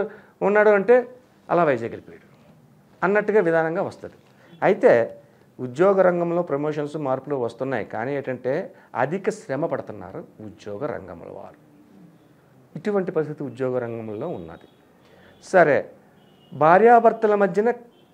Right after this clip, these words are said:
విధానం ఎలాగుంది? సఖ్యతాభావంగా ఉంది. ఎట్టి పరిస్థితుల్లోని ఏ విధమైనటువంటి నష్టదాయకము లేదు. అయితే రాహు దృష్టి ఈ యొక్క కర్కాటక రాశి మీద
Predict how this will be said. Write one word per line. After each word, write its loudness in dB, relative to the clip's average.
విధానం 2
ఎలాగుంది? -2
సఖ్యతాభావంగా 4
ఉంది. -18
ఎట్టి 0
పరిస్థితుల్లోని 2
ఏ 0
విధమైనటువంటి -2
నష్టదాయకము -4
లేదు. -4
అయితే -2
రాహు 6
దృష్టి 0
ఈ -8
యొక్క 2
కర్కాటక 0
రాశి 4
మీద 2